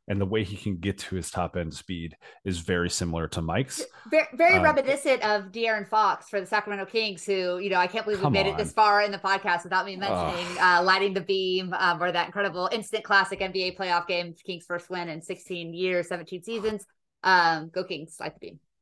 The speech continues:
Speaker 1: I'll watch it on the ticket when it comes out as a, uh, you know, a series recap of the Warriors winning in seven, you know, because of some official controversy, you know,
Speaker 2: Which,
Speaker 1: ten
Speaker 2: which will
Speaker 1: and fifteen
Speaker 2: almost
Speaker 1: years down the
Speaker 2: certainly
Speaker 1: road.
Speaker 2: happen, but I, I will be
Speaker 1: Yeah.
Speaker 2: in the building at Golden One Monday night. So as long as they win that one, I'm, I'm good.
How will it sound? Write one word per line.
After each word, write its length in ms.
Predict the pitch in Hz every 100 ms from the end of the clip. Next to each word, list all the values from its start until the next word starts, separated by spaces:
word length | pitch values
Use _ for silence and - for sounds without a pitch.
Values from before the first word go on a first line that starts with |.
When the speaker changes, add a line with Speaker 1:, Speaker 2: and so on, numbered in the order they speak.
| _ 98
Speaker 1:
I'll 140 | 95
watch 300 | 95 90 -
it 40 |
on 200 | 92 85
the 80 | 82
ticket 360 | - 90 - 73
when 120 | 80
it 80 | 78
comes 260 | 90 82
out 220 | 82 80 73
as 180 | 78
a, 260 | 82 78 76
uh, 180 | 82 107 _ _ _ _ _ _ -
you 80 |
know, 300 | 82 76 69 73
a 100 | 90
series 380 | - 110 92
recap 400 | 87 95 98 95
of 80 | 95
the 80 | 87
Warriors 540 | 82 92 90 85 87
winning 220 | 98 90 87
in 100 | 82
seven, 480 | - 87 85 85
you 80 | 90
know, 180 | 82 80 87
because 260 | 87 82
of 100 | 80
some 200 | - 95
official 360 | 87 - 92 92
controversy, 840 | 92 90 - 85 87 - 82 85 -
you 120 | 87
know, 140 | 80
Speaker 2:
Which, 260 | 98 208 -
Speaker 1:
ten 140 | 254
Speaker 2:
which 80 | 254
will 40 | 247
Speaker 1:
and 60 | 254
fifteen 120 | 254
Speaker 2:
almost 220 | 254 233
Speaker 1:
years 140 | 170 220
down 80 | 196
the 40 |
Speaker 2:
certainly 220 | 85 90
Speaker 1:
road. 60 | 90
Speaker 2:
happen, 400 | 87 87 180 190 170
but 200 | 165 156
I, 180 | 226 -
I 140 | 233
will 180 | 240 220
be 120 | 226
Speaker 1:
Yeah. 100 | 233
Speaker 2:
in 60 | 214
the 80 | 202
building 400 | 208 196 190 185
at 120 | 160
Golden 300 | 180 175 170
One 320 | 175 170 165
Monday 260 | 165 165 165
night. 400 | 160 156 156 -
So 420 | 170 156 147 151
as 120 | 156
long 140 | 190
as 80 | 185
they 80 | 180
win 180 | 170 160
that 160 | 151
one, 180 | 151 147
I'm, 240 | 139 139 135
I'm 160 | 139 135
good. 260 | 135 139